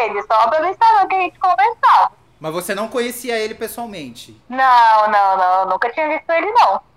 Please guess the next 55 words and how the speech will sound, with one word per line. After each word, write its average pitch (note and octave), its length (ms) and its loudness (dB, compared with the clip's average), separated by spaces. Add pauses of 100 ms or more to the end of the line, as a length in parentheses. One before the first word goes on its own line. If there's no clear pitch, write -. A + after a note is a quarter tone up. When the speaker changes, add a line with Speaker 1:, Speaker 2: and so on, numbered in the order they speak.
(240)
Speaker 2:
E E3 120 -8
aí F3 100 -4
você G#3 120 -14
já G3+ 120 -8
chamou G#3+ 340 -8
ele, A3+ 240 -2
então, A3 340 -8
direto G#3+ 380 -6
pro A#3+ 140 -10
abate G3+ 400 -6
na G3 100 -14
sua A2+ 260 -10
casa, G3+ 340 -8
dez G3 220 -6
Speaker 1:
Sim, A3+ 60 -4
Speaker 2:
horas F4 160 2
da E4+ 100 2
noite? F4+ 320 4
Speaker 1:
eu C#4+ 160 0
já, F4 380 4
sim, F4+ 720 -2
né? A3 320 -2
E A3+ 100 -6 (120)
aí, C#4 140 0
gente, D#4 260 -4
ele C#4+ 200 -2
já C#4+ 140 2
queria F4 500 0
vir C4+ 220 -4
antes. F#3+ 280 0 (220)
Speaker 2:
Aham. C3 320 -12
Speaker 1:
Só C4+ 60 2
que E4+ 100 0
eu E4 80 2
falei, C#4 240 -2
"Não, C4+ 280 2
não C4 80 0
vou C4 120 0
chamar C#4+ 380 2
ele B3 140 -4
não A3+ 200 2
pra B3 220 0
vir", A#3+ 200 -8
que D4 80 -6
eu, B3+ 240 -2 (220)
a C#4 100 2
gente E4 180 -8
fica G4+ 180 -10
enrolando G4 380 4
um G4 40 -2
pouquinho F4+ 420 -2
assim, F#4 280 -2
né? D4+ 200 2
Quando C4 200 -2
a, A#3+ 160 4